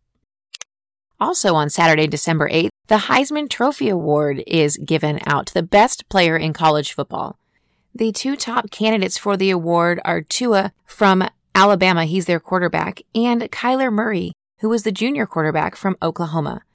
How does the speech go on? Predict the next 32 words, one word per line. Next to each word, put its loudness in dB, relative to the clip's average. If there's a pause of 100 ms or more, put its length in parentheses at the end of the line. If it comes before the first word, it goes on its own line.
(160)
If -2
you're 0
looking -2
for -2
a 4
great 2
gift 0
or 2
even 0
a -2
great 0
conversation -2
starter 2
for -4
someone 0
special, 2 (440)
a 4
man 0
once 0
paid -2
two -2
hundred -2
and -2
fifty-five -2
thousand 2
dollars 4 (260)
for -6
O 2
J 0
Simpson's 0 (180)
Heisman 2
Trophy, -2